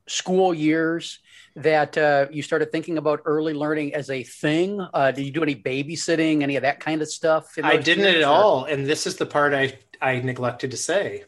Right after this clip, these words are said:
Speaker 2: My mom, when I was in high school, my mom started doing, um, family childcare.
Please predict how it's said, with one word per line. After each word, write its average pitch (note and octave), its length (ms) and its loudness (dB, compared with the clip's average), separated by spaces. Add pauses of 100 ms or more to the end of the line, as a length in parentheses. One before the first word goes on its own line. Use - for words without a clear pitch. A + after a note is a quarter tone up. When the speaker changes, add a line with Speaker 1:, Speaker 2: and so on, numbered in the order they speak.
Speaker 2:
My B2+ 200 -2
mom, C3 680 0
when C3 140 -4
I D3 140 2
was D3 200 -2
in C3 440 -4 (1300)
high F3 260 0
school, C3 520 -4
my C#3 140 -4
mom D3 480 0
started C3+ 300 -4
doing, B2+ 320 0 (260)
um, A#2+ 320 -4
family D3 380 -4
childcare. G2 560 -12